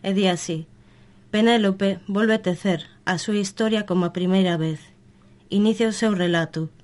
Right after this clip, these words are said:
Desvela esta memoria convencida de que nunca antes escoitamos as palabras coas que volve dar luz ao seu pasado. Penélope tece a tarde, sen reparar que volve deseñar este tapiz de segredos e conversas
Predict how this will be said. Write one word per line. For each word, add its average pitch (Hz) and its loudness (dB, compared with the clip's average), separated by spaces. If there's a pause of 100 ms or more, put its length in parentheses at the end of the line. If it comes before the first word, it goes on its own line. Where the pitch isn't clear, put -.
(340)
Desvela 190 2
esta 202 -4
memoria 202 2
convencida 175 0 (320)
de 180 -2
que 185 0
nunca 202 2
antes 190 0
escoitamos 190 -2
as 190 -4
palabras 180 0
coas 175 -6
que 180 -4
volve 175 0
dar 196 0
luz 208 -4
ao 170 -4
seu 196 -2
pasado. 147 -4 (580)
Penélope 190 0 (460)
tece 202 -2
a 190 0
tarde, 156 -4 (300)
sen 190 -2
reparar 190 0
que 180 -4
volve 185 0
deseñar 190 0 (300)
este 208 -4
tapiz 202 -2
de 185 -2
segredos 190 -2
e 175 -12
conversas 185 -4